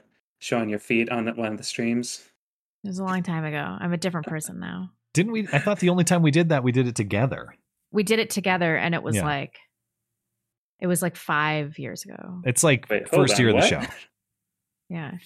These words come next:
Speaker 3: Yeah.
Speaker 2: And I, I do not have nice feet. Like, some women have, like, da-, I have these, like, long,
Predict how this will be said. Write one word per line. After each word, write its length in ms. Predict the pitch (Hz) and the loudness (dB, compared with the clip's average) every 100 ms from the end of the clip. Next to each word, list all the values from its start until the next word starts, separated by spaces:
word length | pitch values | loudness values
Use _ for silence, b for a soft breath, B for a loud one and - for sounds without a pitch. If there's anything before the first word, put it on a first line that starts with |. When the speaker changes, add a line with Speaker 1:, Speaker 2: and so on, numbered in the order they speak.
| - | -2
Speaker 3:
Yeah. 360 | 127 95 - - | 2 2 0 -8
Speaker 2:
And 120 | 233 - | -4 2
I, 180 | 240 240 | 2 2
I 120 | 214 | 2
do 160 | 220 262 | 2 4
not 300 | 190 160 165 | 4 4 2
have 160 | 170 160 | 0 0
nice 360 | 151 143 - | -2 -2 -4
feet. 340 | - - - 208 | -8 -10 -12 -14
Like, 160 | 190 175 | -8 -6
some 220 | - 196 | -2 0
women 240 | 190 185 180 | 2 2 0
have, 160 | 170 | 0
like, 340 | 160 156 - - _ _ _ | -2 -4 -8 -20 _ _ _
da-, 180 | 180 175 | -2 0
I 80 | 180 | 0
have 200 | 185 202 | 2 0
these, 220 | 220 208 | 0 0
like, 160 | 208 180 | 0 -2
long, 920 | 156 160 160 156 156 160 165 165 170 | -4 -2 -2 0 0 2 4 2 0